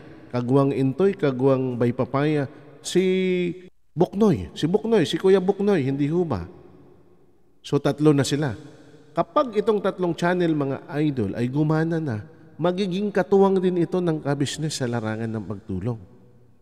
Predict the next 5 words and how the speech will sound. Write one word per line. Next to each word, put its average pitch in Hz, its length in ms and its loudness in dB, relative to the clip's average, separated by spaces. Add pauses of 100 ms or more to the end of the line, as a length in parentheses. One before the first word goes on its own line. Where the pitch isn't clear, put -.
(460)
So, 151 240 6
kumbaga, 160 560 2 (320)
instead 147 400 2
na 151 160 2
kabisnes 147 560 2